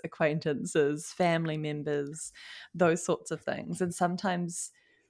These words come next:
I don't know if, if you find this, Sal, but sometimes they're really challenging a-, as well because we don't always choose them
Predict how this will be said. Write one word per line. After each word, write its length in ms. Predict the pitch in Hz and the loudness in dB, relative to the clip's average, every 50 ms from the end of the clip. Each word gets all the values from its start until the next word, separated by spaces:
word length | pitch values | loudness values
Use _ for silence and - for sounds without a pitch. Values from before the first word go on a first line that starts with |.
| _ _ _ _ _ _ _ _ - | _ _ _ _ _ _ _ _ 2
I 60 | 202 | 4
don't 160 | 180 175 151 - | 4 6 4 4
know 140 | 165 160 | 4 4
if, 220 | 151 156 - - - - | 2 2 -2 -6 -6 -4
if 160 | 180 170 - | -4 -2 0
you 140 | 165 170 170 | 0 0 2
find 300 | 170 175 160 151 147 147 | 2 2 2 2 2 -2
this, 120 | 143 156 - | -4 -4 0
Sal, 180 | - 156 147 | 0 2 2
but 160 | - - - - | 2 0 -2 0
sometimes 440 | 208 214 208 226 220 214 214 208 | 0 0 2 4 4 4 4 4
they're 200 | - 190 208 247 | 4 6 6 6
really 240 | 247 254 226 226 226 | 6 4 4 4 4
challenging 540 | 220 - 196 196 190 214 185 - 233 185 180 | 6 6 6 8 8 8 8 8 8 6 6
a-, 80 | 175 - - - | 4 0 2 4
as 160 | 226 208 - | 4 6 6
well 360 | 175 180 165 - 349 185 156 147 - | 8 8 8 8 8 6 6 4 4
because 640 | 180 196 196 - 202 175 175 170 - - - - - - - - - - - _ _ _ _ _ _ _ _ _ | 2 2 4 4 2 2 2 0 -4 -8 -10 -10 -12 -20 -20 -20 -20 -20 -20 _ _ _ _ _ _ _ _ _
we 160 | 175 175 208 | 4 6 8
don't 200 | 190 190 180 175 | 8 8 6 6
always 260 | 180 180 175 180 190 | 6 4 4 2 2
choose 240 | - - 220 320 330 | 2 2 2 2 0
them 220 | - - - - | -2 -4 -6 -6